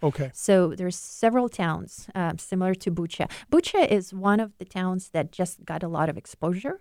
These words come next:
Speaker 1: Sure.
Speaker 2: But these, uh, atrocities were helping. There's
Speaker 1: All
Speaker 2: thousands
Speaker 1: over.
Speaker 2: of Buchas,
Speaker 1: Yeah,
Speaker 2: you
Speaker 1: President
Speaker 2: know?
Speaker 1: Zelensky made sure to point that out,
Speaker 2: Yes.
Speaker 1: that Bu-, Bucha was just one example
Speaker 2: Yes.
Speaker 1: of many.
Speaker 2: Yes. So, um, actually, I'll,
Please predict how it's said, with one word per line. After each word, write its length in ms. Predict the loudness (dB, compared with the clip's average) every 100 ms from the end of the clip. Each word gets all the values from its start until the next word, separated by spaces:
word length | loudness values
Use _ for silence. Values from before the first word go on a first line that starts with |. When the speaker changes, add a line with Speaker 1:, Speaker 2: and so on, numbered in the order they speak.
| _
Speaker 1:
Sure. 320 | -10 -8 -8 0
Speaker 2:
But 280 | 0 0 -2
these, 480 | -4 -4 -8 -14 -6
uh, 200 | -4 -2
atrocities 680 | -4 -6 -8 -6 -8 -8 -10
were 140 | -8 -6
helping. 440 | -6 -8 -10 -10
There's 340 | -4 -4 -6 -14 -20 _ _ 2
Speaker 1:
All 180 | 4
Speaker 2:
thousands 220 | 6 4 2
Speaker 1:
over. 100 | -2
Speaker 2:
of 60 | -6
Buchas, 320 | -14 -10 -4
Speaker 1:
Yeah, 240 | -2 -2
Speaker 2:
you 60 | -2
Speaker 1:
President 360 | 2 4 4 2
Speaker 2:
know? 60 | -2
Speaker 1:
Zelensky 340 | -2 -4 -8
made 200 | -8 -6
sure 200 | 0 2
to 100 | 0
point 280 | 0 0 0
that 180 | -4 -6
out, 180 | -10 -8
Speaker 2:
Yes. 200 | -8 -4
Speaker 1:
that 120 | -4 -4 _ -8
Bu-, 80 |
Bucha 180 | -4 -2
was 100 | -4
just 220 | -6 -8
one 240 | 2 2 4
example 380 | 0 -4 -4 -8
Speaker 2:
Yes. 80 | -12
Speaker 1:
of 20 |
many. 260 | -14 -14 -20 _
Speaker 2:
Yes. 400 | -18 -18 -18 -20 _ -20 -20 -20
So, 460 | -6 4 6 6 4
um, 380 | 0 0 -2 -8 _ _ _ _ _ _ _ -4
actually, 380 | -2 -2 -2 0
I'll, 180 | 0